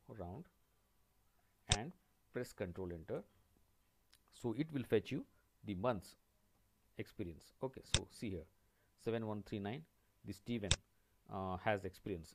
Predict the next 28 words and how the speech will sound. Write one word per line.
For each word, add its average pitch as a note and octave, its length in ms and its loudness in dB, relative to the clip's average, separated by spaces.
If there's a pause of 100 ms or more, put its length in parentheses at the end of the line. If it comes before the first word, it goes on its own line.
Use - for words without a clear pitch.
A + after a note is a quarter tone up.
(120)
seven A2+ 340 0
one G#2+ 180 8
three A2 140 -2
nine G2+ 240 -2
months G#2+ 220 -2
of G#2+ 160 -2
experience G2+ 580 -4
he G2+ 160 -4
has A#2 320 4 (440)
in D#3 140 -4 (320)
this G#2+ 220 -2
organization, F2 580 -2
particular G2 460 0
organization. E2+ 540 -4 (500)
And G#2 120 -2
the G2+ 80 -2
second A2 360 4
one, E2+ 200 -2
Nina, A#2+ 320 0 (160)
is G2 200 -8
having A2+ 340 0
six - 280 4
three C#3+ 260 -4 (100)
one G2+ 320 -2
two A2+ 140 2 (120)
months G#2 240 -4
of D3 220 0
experience. E2+ 640 -4